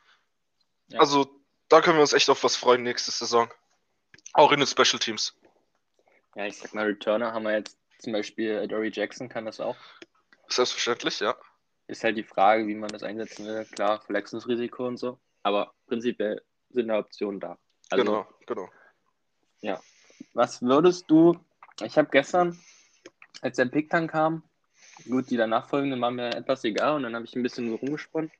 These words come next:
Speaker 2: Ja.
Speaker 1: Er hat ja bei Florida gespielt.
Speaker 2: Genau, ja.
Speaker 1: Was würdest du zu der Aussage sagen, dass er der Robin zu Pitts Batman ist?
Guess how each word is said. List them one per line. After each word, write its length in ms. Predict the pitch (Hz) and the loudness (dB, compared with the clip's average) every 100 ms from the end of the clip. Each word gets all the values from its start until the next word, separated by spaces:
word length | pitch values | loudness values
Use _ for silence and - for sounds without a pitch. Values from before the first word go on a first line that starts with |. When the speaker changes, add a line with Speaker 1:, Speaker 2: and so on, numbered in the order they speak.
| _ _ _ - _ - | _ _ _ -20 _ 2
Speaker 2:
Ja. 160 | 143 - - | 2 2 0
Speaker 1:
Er 80 | |
hat 60 | 123 | 2
ja 80 | 160 | 2
bei 120 | 160 | 2
Florida 420 | - 117 110 98 | 4 6 6 4
gespielt. 340 | 92 - 85 - _ _ _ - | -2 -6 -12 -12 _ _ _ -2
Speaker 2:
Genau, 220 | 131 110 | 0 0
ja. 140 | 104 - - _ _ | -4 -10 -14 _ _
Speaker 1:
Was 380 | - - 147 - | -8 0 0 0
würdest 460 | 131 143 160 - - | 2 2 0 -4 -2
du 220 | 143 151 | 0 0
zu 240 | - 135 | -4 -6
der 180 | 123 - | -2 2
Aussage 500 | 135 147 151 147 143 | 0 0 0 2 2
sagen, 520 | 117 123 139 143 139 101 | 2 4 4 0 -8 -2
dass 260 | 117 - - | -2 -4 -8
er 300 | 127 135 139 | -2 0 0
der 220 | 123 117 113 | 2 0 2
Robin 340 | 123 139 135 | 0 -2 -8
zu 640 | - 123 123 123 123 117 - | -8 -6 -4 -2 -6 -8 -10
Pitts 260 | - 127 - | -10 -10 -4
Batman 400 | 113 107 104 90 | -2 -2 -6 -12
ist? 200 | 98 | -16